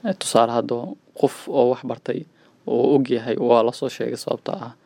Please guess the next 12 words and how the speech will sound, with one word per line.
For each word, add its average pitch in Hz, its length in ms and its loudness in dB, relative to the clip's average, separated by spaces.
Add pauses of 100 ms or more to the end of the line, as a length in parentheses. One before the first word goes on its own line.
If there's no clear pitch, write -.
(300)
meel - 280 2
ayuu 123 200 2
tagay, 113 240 4
waxbuu 120 300 0
bartay, 120 420 -2 (480)
wixii 127 240 6
wanaag 123 340 2 (100)
iyo 120 80 0
samaanta 120 460 0
loo 123 120 4
kala 127 180 2
sheegay. 117 380 -6